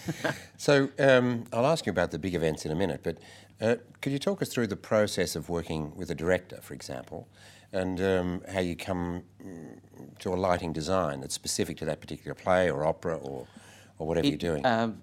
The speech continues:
Speaker 1: it, it varies depending on the,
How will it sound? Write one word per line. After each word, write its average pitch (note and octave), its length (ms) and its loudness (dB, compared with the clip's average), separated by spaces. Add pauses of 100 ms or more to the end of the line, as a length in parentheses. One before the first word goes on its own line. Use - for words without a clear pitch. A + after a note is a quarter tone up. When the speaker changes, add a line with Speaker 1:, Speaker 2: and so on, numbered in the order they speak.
(120)
Speaker 1:
it, B2 200 -4
it A#2 160 -2 (200)
varies C3 840 0 (340)
depending A2+ 440 -2
on G2+ 180 -4
the, F#2 160 -6